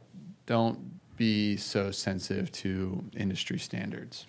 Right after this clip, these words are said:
basically. And this thing o-, will only work if it's fulfilling your, your deep desires as, like, what you want a business to be, because you're gonna be the one that has to go in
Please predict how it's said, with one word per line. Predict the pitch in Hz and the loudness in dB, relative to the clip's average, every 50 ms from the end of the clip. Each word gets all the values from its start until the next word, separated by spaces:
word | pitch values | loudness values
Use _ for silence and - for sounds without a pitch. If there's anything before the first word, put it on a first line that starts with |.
| - | -8
basically. | - - - - 190 175 - - - - - - | -6 -6 -4 -6 -8 -8 -6 -6 -6 -4 -4 -4
And | - 104 98 - 185 170 - - - - - _ _ _ _ _ _ _ _ _ _ - - - | -2 -2 0 0 -2 -2 -4 -8 -18 -20 -20 _ _ _ _ _ _ _ _ _ _ -16 -2 0
this | 113 101 - - | 0 2 2 2
thing | - 113 110 104 101 101 95 - | 2 2 4 4 2 0 0 0
o-, | - 110 107 | 0 -2 0
will | 92 107 107 - | 2 2 2 2
only | 110 107 104 101 | 2 2 2 2
work | 95 98 95 98 95 - - - | 2 0 0 0 0 -2 -4 -4
if | - - | -4 -4
it's | - 90 90 - | -2 -4 -4 -6
fulfilling | - - 101 95 - - - 98 95 95 92 95 98 101 - - 104 - _ _ _ _ _ _ _ _ - - - - _ _ _ _ _ _ _ _ _ _ _ - - - - - _ _ - | -6 -4 -4 -4 -4 -4 -4 -2 0 0 0 0 0 0 -2 -2 -8 -12 _ _ _ _ _ _ _ _ -20 -20 -20 -20 _ _ _ _ _ _ _ _ _ _ _ -20 -20 -20 -20 -20 _ _ -4
your, | - 101 101 95 95 202 - - - - - | 0 4 4 6 6 4 2 0 -4 -4 2
your | 110 104 98 - | 4 4 6 4
deep | - - - 98 95 - - - | 4 2 0 0 0 -2 -2 -4
desires | - 101 101 - 95 - 90 87 85 82 - - - - - - - - _ _ - | -4 -2 -2 -2 -4 -4 -4 -4 -6 -6 -8 -10 -12 -12 -14 -16 -18 -20 _ _ -6
as, | - 107 104 101 - | -4 -4 -2 -4 -4
like, | - 98 98 - - - - - - - - - - - - - - - - | -4 -4 -6 -6 -10 -16 -20 -20 -20 -20 -20 -20 -20 -20 -20 -20 -20 -10 -2
what | - 104 92 | 0 0 2
you | 95 98 | 2 2
want | 92 95 92 90 | 2 0 0 0
a | |
business | - 82 92 90 - - - - - | 0 0 0 0 0 -2 -4 -4 -2
to | - | 0
be, | 85 - - - | 0 0 0 0
because | - - 123 - 104 95 87 | -2 -4 -2 0 0 2 2
you're | 98 95 95 - - | 2 0 0 -2 -4
gonna | - 107 98 98 | -2 0 0 0
be | 92 - 92 | 0 0 0
the | 90 202 | 0 0
one | - - - 180 - | -2 -2 -2 -4 -4
that | - - | -4 -4
has | - - 175 - - | -2 -2 -2 -4 -6
to | - - - - - 190 190 - - - - - - - - - - - - - - - - - - - - - - - - - - - | -6 -4 -2 0 0 0 0 -2 -6 -12 -20 -20 -20 -20 -20 -20 -20 -20 -20 -20 -20 -18 -18 -18 -18 -20 -20 -20 -20 -20 -20 -20 -10 0
go | - 120 110 104 107 | 4 6 6 6 6
in | 104 101 104 107 104 104 104 104 | 4 4 6 6 6 4 4 0